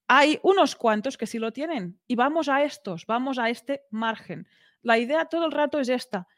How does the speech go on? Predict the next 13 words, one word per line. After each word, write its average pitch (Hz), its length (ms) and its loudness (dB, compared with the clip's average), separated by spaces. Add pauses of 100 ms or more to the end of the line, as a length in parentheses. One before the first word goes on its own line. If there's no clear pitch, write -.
(160)
Y 226 140 -2
adem-, 214 200 -4 (200)
y 214 60 4
más 233 280 0
importante 285 500 0
cuando 240 180 -4
estás 240 200 -4
empezando, 247 580 -2 (380)
que 240 100 0
más 285 200 2
adelante 381 600 4
la 277 320 4
petas, 311 600 2